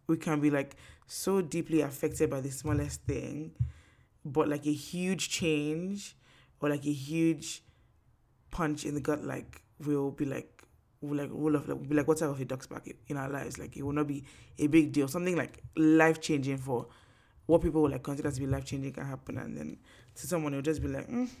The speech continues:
okay, sure." Um, it's just, it's so odd. It's so odd. I mean, yeah, and I had one of those things that was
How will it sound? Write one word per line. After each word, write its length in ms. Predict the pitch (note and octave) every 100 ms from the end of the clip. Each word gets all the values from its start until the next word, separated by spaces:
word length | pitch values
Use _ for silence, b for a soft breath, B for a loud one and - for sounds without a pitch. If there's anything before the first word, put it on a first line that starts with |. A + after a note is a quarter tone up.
| -
okay, 260 | F3+ E3+ E3+
sure." 340 | - F3+ E3 - _ b b b b b b _ -
Um, 800 | E3+ E3+ E3 D#3+ D#3+ D#3+ D#3+ - _ _ _ _ _ -
it's 120 | F3+
just, 600 | - G3+ - - - - -
it's 100 | -
so 300 | - G#3 -
odd. 480 | E3 D#3 C3+ C3 -
It's 120 | D3+
so 200 | - E3
odd. 260 | C3+ B2 - - - _ b b b b b b b b -
I 80 | E3
mean, 680 | E3 D#3+ D#3 D3+ D3+ D#3+ - B B B _ _ _ -
yeah, 340 | E3+ G3+ F#3
and 80 | D3+
I 60 | F3
had 100 | G#3
one 140 | E3
of 80 | C#3
those 480 | D3+ D3 - - - _ _
things 360 | - C#3+ C3+ C3+
that 160 | C3+ A#2+
was 240 | C3 B2+